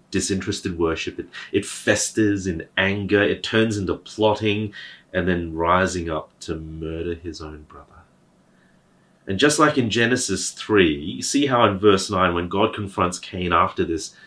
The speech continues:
again, he begins with questions, constant opportunities to confess and repent. The first question God asks Cain is,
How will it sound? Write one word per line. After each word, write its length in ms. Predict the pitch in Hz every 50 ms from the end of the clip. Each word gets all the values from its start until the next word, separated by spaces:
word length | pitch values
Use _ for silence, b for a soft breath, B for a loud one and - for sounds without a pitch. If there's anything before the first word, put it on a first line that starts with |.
| b b b b b b -
again, 420 | 104 101 87 98 110 110 98 90
he 120 | 95 98
begins 480 | 95 110 101 87 98 104 101 98 95 95
with 240 | 98 92 87 85 -
questions, 760 | - - 98 - - - - 90 80 71 71 69 - - B B B B B B B B -
constant 600 | - - - 120 123 127 - - 135 120 110 - 104
opportunities 800 | 110 - - 113 - - 113 107 104 107 107 95 92 87 87 -
to 100 | - 95
confess 520 | - - 101 95 95 - 117 104 98 - -
and 160 | 80 95 92
repent. 460 | 92 87 - - 107 104 95 87 90
The 60 | 90
first 300 | - - 127 120 120 -
question 340 | - - 113 - - 107 98
God 200 | 98 98 101 95
asks 320 | 78 95 101 98 - -
Cain 200 | - 98 98 98
is, 140 | 98 95 B